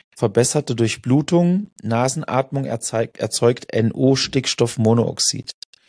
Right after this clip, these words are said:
Gefäße weitern, weiten sich, Sauerstoff wird besser in Gewebe transportiert, N O wirkt antibakteriell. Also da ist schon eine Menge los, bessere Regeneration,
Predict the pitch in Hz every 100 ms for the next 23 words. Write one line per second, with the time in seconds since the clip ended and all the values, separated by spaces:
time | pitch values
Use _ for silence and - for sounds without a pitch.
0 | _ _ _ _ - - 127 147 165 131
1 | 131 139 131 120 - 120 123 127 117 123
2 | - 113 120 123 117 113 110 101 110 -
3 | 127 - 104 101 104 110 120 - 107 -
4 | 113 - 107 101 - 107 104 113 95 98
5 | - 104 - - 98 101 95 95 92 -
6 | _ - - _ _ 139 160 147 151 -
7 | 185 180 156 135 135 185 - - 139 151
8 | 135 123 123 117 110 110 - 147 147 156